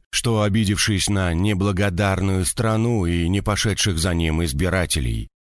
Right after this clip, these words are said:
он расстанется с политикой и удалится в семью. Виктор Кувалдин справедливо характеризовал его как человека миссии, для которого главное — выполнять свое дело, стараться сделать для России и для мира то,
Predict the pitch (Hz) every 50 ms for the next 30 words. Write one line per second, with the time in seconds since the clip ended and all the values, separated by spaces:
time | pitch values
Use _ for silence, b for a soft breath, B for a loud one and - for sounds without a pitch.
0 | _ _ _ _ - 110 135 147 160 151 160 - - - 160 147 139 139 - 143
1 | 123 - - - 127 120 123 139 127 - 131 - - 117 104 87 65 - - -
2 | - 113 127 123 117 101 117 110 95 82 76 71 - - 92 87 76 - - 98
3 | 87 76 67 52 64 58 53 50 - _ _ _ _ _ _ _ _ _ _ _
4 | _ _ _ _ - - 101 151 147 - - 147 135 - - 143 143 147 147 147
5 | - - 82 80 - - - 147 160 165 165 156 151 160 156 135 139 - - 143
6 | 131 - - 123 120 120 98 117 117 107 113 110 104 107 101 92 104 123 117 -
7 | - 110 101 - - - 117 104 95 90 87 90 85 - - 90 76 69 69 76
8 | 82 90 92 87 71 - - - - 65 57 55 52 - - - _ _ _ _
9 | _ - 90 107 113 117 - 123 113 127 117 113 110 113 101 113 120 120 117 104
10 | 117 113 101 90 78 64 60 - - 87 120 139 - 151 147 151 151 151 147 135
11 | - - - 123 123 120 117 110 87 80 95 95 76 67 62 57 55 53 - _
12 | _ _ _ - - - - 135 135 139 139 127 - 139 127 95 127 131 120 117
13 | 107 - - - - 113 120 127 123 117 117 117 110 104 - - 139 147 135 120
14 | 101 85 71 71 95 107 107 90 98 113 110 107 110 117 120 117 110 113 113 -
15 | - - 151 131 101 78 69 -